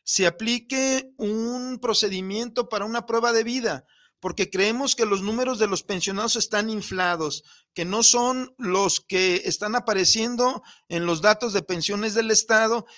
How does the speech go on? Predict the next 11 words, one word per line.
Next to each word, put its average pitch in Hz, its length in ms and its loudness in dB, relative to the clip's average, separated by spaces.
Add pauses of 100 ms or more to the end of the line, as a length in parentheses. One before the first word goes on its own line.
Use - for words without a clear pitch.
(120)
y 190 120 -6
que 240 140 0
hay 269 160 4
algunas 269 720 2
o 214 240 2
que 202 80 0
hay 226 100 2
muchas 240 460 0
pensiones 214 580 -4
que - 120 -6
probablemente 190 1040 -2